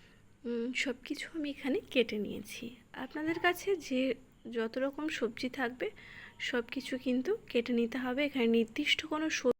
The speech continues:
সবজি লাগবে এরকম কোনো ব্যাপার নেই। তো এখানে যা যা সবজি দেখুন, এখানে কী কী সবজি কেটে নিয়েছি। কাঁকরোল, একটু খোসাটা ছাড়িয়ে, আর নিয়েছি পেঁপে, সয়াবিন, আর এখানে নিয়ে নিচ্ছি ঝিঙ্গা, বরবটি, পটল, আলু,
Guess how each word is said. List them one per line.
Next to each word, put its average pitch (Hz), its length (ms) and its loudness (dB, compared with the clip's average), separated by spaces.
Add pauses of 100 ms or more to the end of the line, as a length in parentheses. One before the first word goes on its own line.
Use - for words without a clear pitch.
(880)
সবজি 240 400 0
লাগবে 277 360 2
এরকম 294 320 4
কোনো 233 280 4
ব্যাপার 214 340 0
নেই। 269 180 4
তো 339 140 -2
এখানে 285 220 4
যা 262 160 4
যা 269 100 4
সবজি 269 400 2
দেখুন, 254 300 2
এখানে 254 280 2
কী 277 140 -4
কী 302 100 -4
সবজি 262 340 0
কেটে 247 260 0
নিয়েছি। 247 360 2 (680)
কাঁকরোল, 269 540 0 (600)
একটু 269 300 -4
খোসাটা 269 380 -2
ছাড়িয়ে, 269 500 0 (180)
আর 247 120 -2
নিয়েছি 247 300 0
পেঁপে, 254 500 -2
সয়াবিন, 208 680 -4 (540)
আর 277 80 0
এখানে 294 220 -2
নিয়ে 294 180 0
নিচ্ছি 285 400 0
ঝিঙ্গা, 262 540 -2 (220)
বরবটি, 240 600 0
পটল, 254 440 0
আলু, 233 440 0